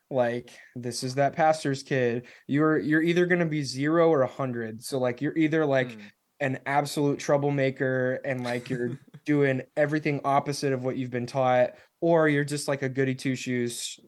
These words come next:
Speaker 1: like, you know, s-, right to the T, like, you're just doing everything right, you know, quote unquote.
Speaker 2: Yeah.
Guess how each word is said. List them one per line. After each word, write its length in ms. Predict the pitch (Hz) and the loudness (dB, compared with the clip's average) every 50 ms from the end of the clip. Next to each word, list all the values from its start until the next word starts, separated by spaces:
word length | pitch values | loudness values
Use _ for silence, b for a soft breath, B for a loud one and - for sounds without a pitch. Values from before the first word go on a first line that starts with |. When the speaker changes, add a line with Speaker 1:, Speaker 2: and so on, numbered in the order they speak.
| _ _ - | _ _ -6
Speaker 1:
like, 380 | 131 127 113 117 120 - - - _ _ _ _ _ _ _ _ _ _ _ _ | -2 -2 0 -2 -2 -6 -12 -20 _ _ _ _ _ _ _ _ _ _ _ _
you 120 | 160 147 | -2 0
know, 320 | 131 123 113 113 117 113 - - _ _ | 0 0 0 -2 -4 -6 -10 -16 _ _
s-, 420 | - - - - - - - - - - | -14 -12 -10 -10 -10 -10 -12 -12 -10 -10
right 460 | 147 147 147 147 156 165 165 147 147 | -8 -4 0 4 4 4 4 4 2
to 120 | - 175 156 | -2 -2 0
the 120 | 143 143 | 0 -2
T, 540 | 139 - - 165 147 139 135 131 131 131 127 | -4 -6 -4 -2 0 2 2 2 0 0 -2
like, 320 | 120 123 120 117 113 117 | -2 -2 -4 -4 -6 -4
you're 120 | 131 131 127 | -4 -4 -4
just 220 | 127 123 123 120 | -4 -6 -6 -4
doing 240 | 123 131 131 127 127 | -2 -2 0 0 0
everything 440 | 131 131 127 131 131 - 131 120 120 | -2 0 0 -2 -2 -2 -2 -2 0
right, 360 | 113 120 120 110 104 107 - - | 0 0 0 0 -2 -6 -8 -6
you 120 | - 147 | -6 -4
know, 340 | 123 120 117 117 117 113 117 _ | -4 -2 -4 -4 -6 -6 -10 _
quote 200 | - 117 110 107 | -4 -2 -2 -2
unquote. 360 | 107 107 - 117 107 120 123 | -2 -4 -4 -4 -4 -4 -4
Speaker 2:
Yeah. 300 | 120 117 110 104 101 101 | -6 -6 -8 -10 -12 -14